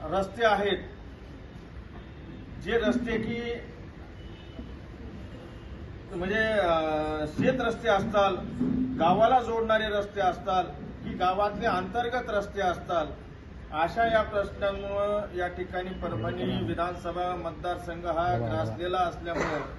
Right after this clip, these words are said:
या विधानसभेमध्ये आम्ही त्या ठिकाणी, अं, विकासाचा दृष्टिकोन समोर ठेवून या ठिकाणी निवडणूक लढवलेली होती. पण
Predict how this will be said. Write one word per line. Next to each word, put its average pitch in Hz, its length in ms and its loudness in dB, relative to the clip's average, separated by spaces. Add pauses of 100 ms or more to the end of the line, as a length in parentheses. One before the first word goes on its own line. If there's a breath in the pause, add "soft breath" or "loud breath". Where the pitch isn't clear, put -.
(680)
या 170 180 6
विधानसभेमध्ये 185 1080 2
आम्ही 165 240 -2
त्या 175 200 -2
ठिकाणी, 170 680 0 (1500)
अं, 135 1160 -2 (520)
विकासाचा 208 580 4
दृष्टिकोन 208 500 -2
समोर 185 520 0
ठेवून 185 220 -2
या 175 100 -2
ठिकाणी 175 300 -4
निवडणूक 175 520 -4
लढवलेली 190 500 4
होती. 131 360 2 (1120)
पण 226 160 4